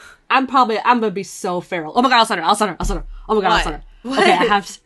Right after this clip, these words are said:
Speaker 1: okay, okay, okay, okay. So, I watch, uh, I watch Brittany Broski on YouTube. Um, I love her.
Speaker 2: Yes.
Speaker 1: I love some of her YouTube videos. I love her and, uh, Sarah Schauer. They do, like, Zillow Gone Wild.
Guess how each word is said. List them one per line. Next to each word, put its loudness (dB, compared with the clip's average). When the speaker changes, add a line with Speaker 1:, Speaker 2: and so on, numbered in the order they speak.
Speaker 1:
okay, 2
okay, -4
okay, -8
okay. -8
So, -6
I -2
watch, -2
uh, 0
I 0
watch -2
Brittany -2
Broski -4
on -8
YouTube. -8
Um, -8
I -12
love -12
her. -8
Speaker 2:
Yes. -6
Speaker 1:
I -10
love -8
some -10
of -12
her -10
YouTube -8
videos. -10
I -8
love -10
her -6
and, 0
uh, -4
Sarah -4
Schauer. 0
They -4
do, -6
like, -6
Zillow -8
Gone -8
Wild. -8